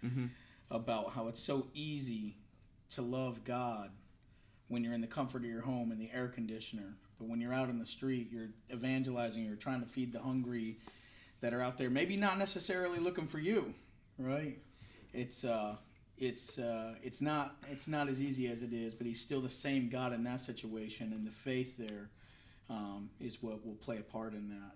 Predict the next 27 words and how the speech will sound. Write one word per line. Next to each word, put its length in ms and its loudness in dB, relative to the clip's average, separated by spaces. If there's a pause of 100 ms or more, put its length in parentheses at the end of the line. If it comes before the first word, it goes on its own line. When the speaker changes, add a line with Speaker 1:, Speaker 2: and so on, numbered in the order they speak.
Speaker 2:
you 80 -6
know, 220 -8
having, 320 -10 (160)
having 340 -6
faith. 260 -8 (680)
Speaker 1:
God 280 6
loves 300 2
you 180 2
enough 300 0 (240)
where 320 4
you 320 0
are 360 -2 (160)
to 120 -4
meet 260 -4
you 320 -4 (120)
where 300 2
you 320 -2
Speaker 2:
Yeah. 80 -4
Speaker 1:
are, 220 -8 (360)
but 160 0
he 180 0
loves 340 2
you 140 0
enough 380 -2
to 100 -4
lift 420 -4
you 280 -2